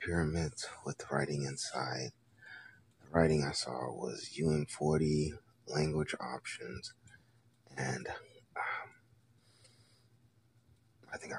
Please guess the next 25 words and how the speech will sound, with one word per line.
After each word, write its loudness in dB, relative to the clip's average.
earlier -4
said, -6
what -14
the, -6
I -2
ca-, -10
I -12
can't -12
remember -12
what -20
the -20
other -20
name -20
I -20
saw -20
inside. -20
The -8
second, 2
of 0
course, 0
was -6
the 2
black -2
leather -2
bound. -4